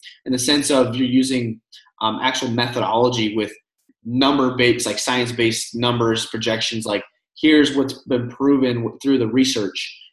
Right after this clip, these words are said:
and would, would be very beneficial taking that next step of trying to get in that intermediate phase, right? Um, and so if you're going, you know, we get progressive overload, we go through, we have a deload when either you could, they could do it as projected like you,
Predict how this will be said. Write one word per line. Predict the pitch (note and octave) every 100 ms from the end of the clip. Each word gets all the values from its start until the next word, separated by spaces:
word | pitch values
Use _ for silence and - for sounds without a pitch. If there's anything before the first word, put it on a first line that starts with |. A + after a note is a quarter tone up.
| -
and | B2 A#2+ A2+
would, | A#2 A2+
would | B2
be | A2 G#2
very | B2+ C3 C3
beneficial | B2+ A#2 B2 A#2 A2+ G#2+ -
taking | A#2 A#2
that | A2+ F2+
next | A2 A2
step | - A2+
of | A2+
trying | - A#2+ A#2
to | A2+
get | A#2 A#2+
in | A2+
that | G#2
intermediate | G#2+ G#2+ G2+ F#2+ -
phase, | G2 - -
right? | A2 A#2+ - - - - _ -
Um, | C3 A#2 A2
and | C3
so | C#3+ D#3 D3
if |
you're | E3+ F#3
going, | E3+ E3 D#3 D#3+ - _ _ _ _ _ _ -
you | A#2+
know, | A#2
we | A#2
get | A2+ D3+ - - - _ _
progressive | B2 C3 B2 A2
overload, | C#3 C#3 C3 B2+ B2 - _ _ _ -
we | A#2+
go | B2 B2+
through, | B2 B2+ C3 A#2+ A#2
we | A2 A2
have | G#2
a | G2 -
deload | A#2 A#2 A2+ A2+ A2+ A#2 _
when | - A2 G#2+ G2 _
either | C#3+ C3 A#2
you | A2 B2 C#3+
could, | B2+
they | B2
could | B2
do | A#2+
it | A#2
as | A2
projected | - A2+ A2+ A#2 D#3
like | C#3+ -
you, | B2+ C3